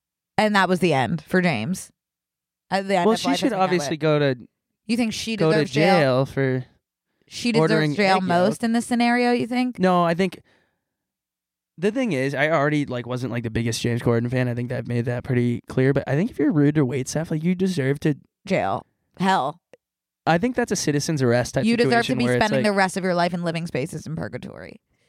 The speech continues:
Speaker 2: You deserve, yeah, he deserves to go into timeout in, like, a big way and, like, think about what he's done. 'Cause he's a big f-, freaking baby.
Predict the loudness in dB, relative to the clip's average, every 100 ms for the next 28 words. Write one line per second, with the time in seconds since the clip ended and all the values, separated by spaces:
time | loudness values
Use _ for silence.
0 | -6 2 4 4 2 2 2 0 -2 2
1 | 0 2 0 0 -2 0 0 0 -4 -4
2 | -6 -6 -6 0 0 0 -2 -2 -2 -2
3 | -4 -4 -4 -4 -4 -4 -6 -8 -8 -10
4 | -10 -14 -20 _ _ _ _ _ -4 -2
5 | 0 -2 0 -2 -4 -10 -20 _ _ _
6 | _ -4 -2 -2 -4 -4 -4 -4 -12